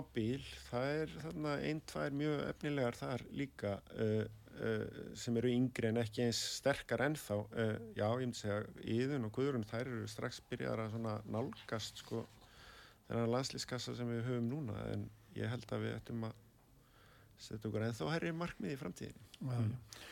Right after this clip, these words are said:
Speaker 2: Tíma okkar er nú að vera búinn. Ég, þarna, ef það er eitthvað svona sérstakt á lokum sem þú vilt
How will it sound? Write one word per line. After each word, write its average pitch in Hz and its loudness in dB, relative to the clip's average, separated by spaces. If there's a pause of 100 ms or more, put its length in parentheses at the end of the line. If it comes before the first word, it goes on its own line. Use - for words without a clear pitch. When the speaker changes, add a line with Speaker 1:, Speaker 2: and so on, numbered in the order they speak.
(120)
Speaker 2:
Tíma 120 4
okkar 117 2
er 120 4
nú 123 0
að 117 2
vera 117 0
búinn. 127 2 (100)
Ég, 110 -2 (160)
þarna, 110 0 (720)
ef - -12
það 107 2
er 107 4
eitthvað 104 0
svona 110 0
sérstakt 120 -2
á 117 -4
lokum 123 2
sem 123 0
þú 131 -2
vilt - -6